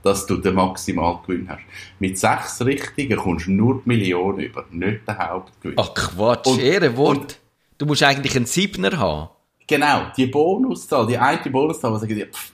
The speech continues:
Speaker 1: ist eine mehr. Dann machst du noch mathematisch schauen, wie viel Unterschied das, das macht. Also jetzt, hey, ihr seid raus, sie gewinnen nicht mehr, vergessen es. Das ist so unwahrscheinlich. Und darum gehen auch, auch die Lottogewinne sind jetzt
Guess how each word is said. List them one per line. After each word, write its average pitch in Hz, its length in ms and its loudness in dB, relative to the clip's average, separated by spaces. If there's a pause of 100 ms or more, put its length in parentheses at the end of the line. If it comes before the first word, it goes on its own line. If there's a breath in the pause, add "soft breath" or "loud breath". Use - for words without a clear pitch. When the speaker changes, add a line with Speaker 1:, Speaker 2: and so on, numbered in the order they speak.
Speaker 1:
ist 113 240 -2
eine 127 440 2
mehr. 110 300 0 (220)
Dann 180 260 2
machst 160 200 2
du 143 100 2
noch 131 220 2
mathematisch 123 760 0
schauen, 131 380 2
wie 151 160 2
viel 147 200 -2
Unterschied 135 640 -2
das, 117 180 -16
das - 200 -14
macht. - 400 -2 (360)
Also 117 180 2
jetzt, 151 360 0
hey, 143 200 4
ihr 131 80 6
seid 123 220 2
raus, 110 400 4
sie - 120 -8
gewinnen 110 260 4
nicht 98 80 -12
mehr, 92 340 4
vergessen - 580 -2 (140)
es. - 180 -16 (260)
Das 120 120 0
ist 135 220 -2
so 147 120 4
unwahrscheinlich. 135 1040 -2 (260 loud breath)
Und 131 240 2
darum 180 260 4
gehen 147 360 2
auch, 113 220 2 (400)
auch 123 120 2
die 123 140 4
Lottogewinne 131 580 2
sind 95 240 -2
jetzt - 460 0